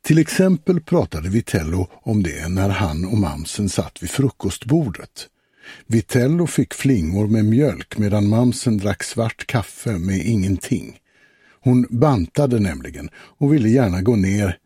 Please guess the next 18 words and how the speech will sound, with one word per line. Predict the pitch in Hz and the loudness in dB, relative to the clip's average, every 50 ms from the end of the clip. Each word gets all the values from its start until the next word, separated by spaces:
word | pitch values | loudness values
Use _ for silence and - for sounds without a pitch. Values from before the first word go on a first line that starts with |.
| _ _ - | _ _ -6
ett | - 107 87 | -4 -4 -4
kilo | - - - 85 76 69 71 78 78 | -2 -4 -4 -4 -4 -8 -10 -10 -10
eller | 82 82 85 82 | -8 -8 -8 -8
två. | - - - - - - - _ _ _ _ _ _ _ _ _ _ _ _ _ _ _ _ _ _ _ _ _ _ - - - - | -8 -8 -10 -10 -12 -14 -16 _ _ _ _ _ _ _ _ _ _ _ _ _ _ _ _ _ _ _ _ _ _ -20 -20 -20 -14
"Vem | - 113 107 123 123 123 123 | -6 0 2 2 4 2 2
tror | - - - 131 127 127 | 0 2 2 4 4 6
du | 127 127 | 4 4
vinner | 120 110 120 117 143 165 170 170 160 135 - - - _ _ _ - | 4 4 4 4 4 4 4 4 4 2 0 -2 -14 _ _ _ 0
om | - 120 123 | 2 4 4
en | 127 123 123 | 6 4 4
varulv | 120 139 151 135 113 110 107 120 147 160 156 135 127 | 4 4 4 4 4 4 4 4 4 4 4 4 4
och | 135 123 | 4 4
en | 120 120 | 4 4
vampyr | 117 123 123 120 110 - - 147 165 170 156 123 | 4 4 2 2 2 2 0 2 2 4 2 2
börjar | 107 104 123 120 120 120 117 107 | 2 2 2 4 4 2 2 0
slåss?" | - - - - 220 - - - - - - - - _ _ _ _ _ _ _ _ _ _ _ | -2 -4 0 0 0 0 0 -6 -10 -10 -12 -14 -16 _ _ _ _ _ _ _ _ _ _ _
frågade | - 107 90 76 73 73 | -16 -14 -14 -14 -18 -20
Vitello. | 73 80 90 - _ - - | -20 -20 -20 -20 _ -20 -20